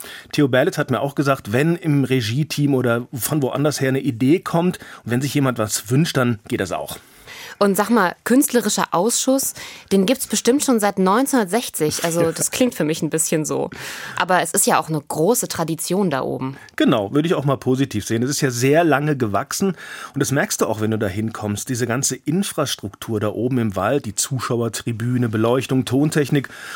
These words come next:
Speaker 1: und auch so Sachen wie so ein, ja, neu gestaltetes Toilettenhäuschen. Alles ist da ganz, ja, <laughs> alles ist ganz beharrlich aufgebaut und dann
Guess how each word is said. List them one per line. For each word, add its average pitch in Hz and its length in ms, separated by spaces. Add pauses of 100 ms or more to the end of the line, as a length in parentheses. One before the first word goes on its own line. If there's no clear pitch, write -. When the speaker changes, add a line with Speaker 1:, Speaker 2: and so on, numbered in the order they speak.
(120)
Speaker 1:
und 131 80
auch 127 80
so 139 140
Sachen 151 280
wie 147 60
so 139 140
ein, 135 220
ja, 175 180
neu 113 200
gestaltetes 131 540
Toilettenhäuschen. 143 920
Alles 190 300
ist 185 180
da 175 100
ganz, 175 340
ja, 208 180 (180)
<laughs> - 720
alles 170 260
ist 190 140
ganz 151 260
beharrlich 131 560
aufgebaut 160 800
und 147 140
dann 151 260